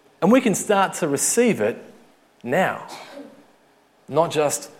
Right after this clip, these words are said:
when we die. And God says any person, any person in the whole world can receive this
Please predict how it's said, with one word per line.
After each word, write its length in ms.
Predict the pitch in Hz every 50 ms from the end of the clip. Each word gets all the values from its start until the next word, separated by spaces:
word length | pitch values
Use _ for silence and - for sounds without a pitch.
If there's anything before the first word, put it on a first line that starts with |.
| - - _
when 140 | - 123 117
we 80 | 113 107
die. 460 | 110 143 156 160 139 - - - - - - _ _ _ _ _ _ _ _ _ _ _ _ _ _ _ _ _ _ _ _ _ _ _ _ _ _ _ _ _ _ _ _ _ _ _ _ _
And 100 | 175 160
God 240 | 147 233 247 254 -
says 360 | - - 220 202 180 170 - -
any 220 | 233 254 294 294
person, 600 | - - - 277 277 285 - - - 135 95 - - - - - _ _ _ _ _ _ _ _ _ - - _ _ _ _ _ _ -
any 160 | 226 277 285
person 400 | 277 - 269 262 233 - 226 208
in 80 | 196 190
the 100 | 185 160
whole 360 | - - - 262 262 254 240
world 380 | 220 240 226 190 139 117 117
can 180 | - 175 185 185
receive 520 | 185 170 - - - - 226 226 208 156
this 360 | 165 120 123 120 - - -